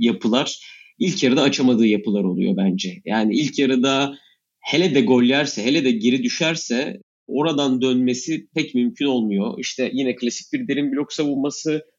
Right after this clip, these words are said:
hatlar birbirine çok yakın. City bir türlü ilk yarıda genişletemedi. Hem enini hem boyuna dü-, söylüyorum bunu. Hem dediğim gibi çizgilere basmasına rağmen bekler yine West Ham'da oldukça dar kaldı. Hem de hatlar arasında oyuncuları topla buluşturamadı.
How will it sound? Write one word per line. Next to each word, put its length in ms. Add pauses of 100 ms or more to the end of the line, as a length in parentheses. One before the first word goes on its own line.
(120)
hatlar 360
birbirine 360
çok 280
yakın. 300 (120)
City 260
bir 120
türlü 200
ilk 180
yarıda 200
genişletemedi. 960
Hem 160
enini 240
hem 240
boyuna 220
dü-, 180
söylüyorum 560
bunu. 240 (220)
Hem 180
dediğim 240
gibi 240 (160)
çizgilere 580
basmasına 640
rağmen 500 (260)
bekler 420
yine 460 (120)
West 340
Ham'da 500 (160)
oldukça 460
dar 200
kaldı. 360
Hem 120
de 40
hatlar 240
arasında 360
oyuncuları 320
topla 260
buluşturamadı. 880